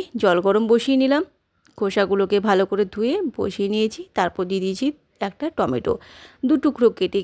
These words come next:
নিয়েছি। দিয়ে দিয়েছি স্বাদ মতন লবণ। ঢাকা দিয়ে খোসাটা সেদ্ধ করে জল ঝরিয়ে নিয়েছি।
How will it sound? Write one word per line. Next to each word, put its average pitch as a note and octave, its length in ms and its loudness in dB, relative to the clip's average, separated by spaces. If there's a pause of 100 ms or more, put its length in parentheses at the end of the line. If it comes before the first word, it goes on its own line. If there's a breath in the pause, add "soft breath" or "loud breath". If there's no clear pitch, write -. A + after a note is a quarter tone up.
(220)
নিয়েছি। B3 340 -2 (360)
দিয়ে F#3+ 180 0
দিয়েছি F#3+ 300 -2
স্বাদ G#3+ 240 0
মতন F#3+ 280 -2
লবণ। A#3 400 4 (540 soft breath)
ঢাকা A3 300 2
দিয়ে D4+ 200 0
খোসাটা A3 480 -2 (200)
সেদ্ধ F#3 360 2
করে B3+ 240 0 (320)
জল G#3 280 4
ঝরিয়ে G3 280 2
নিয়েছি। F3+ 380 -4